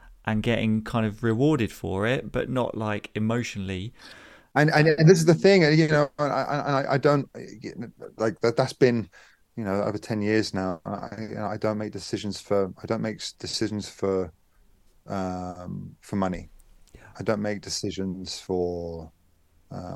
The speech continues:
Speaker 2: I don't play, like, it, you're talking about that, playing that game. I just don't do it. And, and, and, and, and the, and I don't do things to fit in either.
Speaker 1: Mm-hmm.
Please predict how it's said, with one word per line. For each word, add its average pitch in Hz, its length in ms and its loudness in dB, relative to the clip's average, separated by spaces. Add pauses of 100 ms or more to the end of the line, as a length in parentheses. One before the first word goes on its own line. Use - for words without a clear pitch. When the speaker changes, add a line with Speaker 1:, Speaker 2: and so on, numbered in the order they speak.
Speaker 2:
I 120 60 0
don't 160 220 6
play, - 180 0
like, 123 240 2
it, 135 160 -4
you're - 300 -12 (800)
talking 170 180 6
about 156 140 8
that, 135 180 4
playing 131 300 4
that 113 160 2
game. 113 360 2
I 123 80 -6
just 131 180 -4
don't 123 220 2
do 104 160 0
it. 82 160 -6 (120)
And, 104 160 -6
and, 107 180 -4
and, 107 240 -4
and, 104 380 -6
and 104 280 -8
the, 98 500 2 (580)
and 101 260 -6
I 104 80 -2
don't 127 340 4
do 117 140 4
things 110 300 -4
to 104 80 -8
fit - 300 2
in 110 260 0
either. 113 400 0 (140)
Speaker 1:
Mm-hmm. 95 300 -4